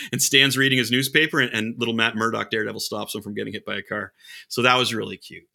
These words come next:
That was cute. But, uh, Bullseye sucked. Bullseye was horrible. And this, the writing in this movie was just deplorable. Daredevil, uh, Matt Murdock walks by this same park every day, and all these kids see him, and he says hi to some people. And then, yeah, and him and Jennifer Garner,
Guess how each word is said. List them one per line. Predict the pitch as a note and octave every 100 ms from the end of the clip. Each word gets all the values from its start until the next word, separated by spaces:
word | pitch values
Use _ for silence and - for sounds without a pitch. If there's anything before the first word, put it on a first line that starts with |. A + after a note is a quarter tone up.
| _ -
That | G#2
was | G2+ -
cute. | - F2 - -
But, | - C#3 -
uh, | D3 C#3
Bullseye | C3+ A3 C3+
sucked. | G#2 - G2 G#2 -
Bullseye | A#3 E3
was | G#2+
horrible. | - A#2 A#2+ C3
And | C#3+
this, | D#3 -
the | F3+
writing | D#3+ F#3+ G#3 G#3+ G#3+
in | F3 F3+
this | F3+ F#3
movie | F#3 F#3 F#3
was | C3 A#2+
just | - G3+ -
deplorable. | B2 - A#2+ B2 A#2 - - - -
Daredevil, | E3+ F#3 F3 E3 D3+ C3+
uh, | B2+ A#2+ C#3
Matt | F3+ D#3+
Murdock | F3+ C3 A#2+ -
walks | C#3+ C#3 - -
by | - C#3
this | C3+ B2+
same | - D3 C#3
park | D3 C#3+ C#3
every | C#3+ C3 C3+
day, | A#2+ B2 A#2+ G#2+ - _ _ _ _
and | B2
all | B2+
these | B2+
kids | - C#3 C3+
see | - C3 C3
him, | B2+
and | A#2
he |
says | G#2+ G#2+ A#2
hi | A#2
to | A#2+
some | - B2
people. | A#2 A#2+ A#2+ B2 A#2+ A2 _ - - - -
And | A#2
then, | A#2
yeah, | B2
and | B2
him | C3 E3
and | D#3 C3+
Jennifer | C3+ C#3+ C3+ C3
Garner, | C3 C3 C#3 B2 G#2+